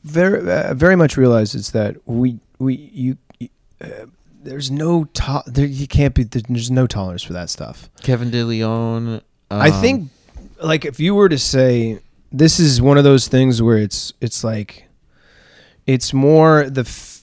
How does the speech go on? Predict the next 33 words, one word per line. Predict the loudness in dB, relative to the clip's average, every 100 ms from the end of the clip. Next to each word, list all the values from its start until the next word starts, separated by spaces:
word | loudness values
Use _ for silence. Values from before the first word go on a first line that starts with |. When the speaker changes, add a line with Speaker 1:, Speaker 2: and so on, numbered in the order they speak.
| _
Speaker 1:
the | -4
face | -4 -6 -12 -4 -2 0 -2 -4
of | -6
a | -2
person | -2 -2 -4 -4
that's | -6 -6
leading | -6 -4 -2 -2 -2 -6
things | -8 -8 -6 -8 -10
and, | -10 -12 -12
and | -10 -10 -10
having | -8 -4 -4
a, | -6 -10 -16 -16
a |
big | -6 -6 -4 -10 -18 -20
hand | -6 -2 0 0
in | 0 -2
influencing | 0 -2 0 -4 -4 -6 -10 -14
things. | -14 -14 -14 -12 -6 -4
Speaker 2:
Yeah. | -4 -6 -12 _ _ -20 _ _ _ 0
Speaker 1:
<clears throat> | 2 2 2
That | 2 4 4
is | 2 0
probably | -2 4 4 6 2 0
influencing | -4 -2 0 0 0 -4 -4
them | -4 -4 -6 -12 -20 -20 _ _ _ _ _ _ _ _
in | -4 -2
a | -2 -4 -8 -12 _ _ _ -4
direction | -2 -2 -4 -8 -10 -14 -20 _ _ _ _ _ _ _ _ -6
that | -6
is | -4 -6
very | -4 -2 -2
colored | -4 -4 -4 -4 -8
by | -8 -8 -10 -14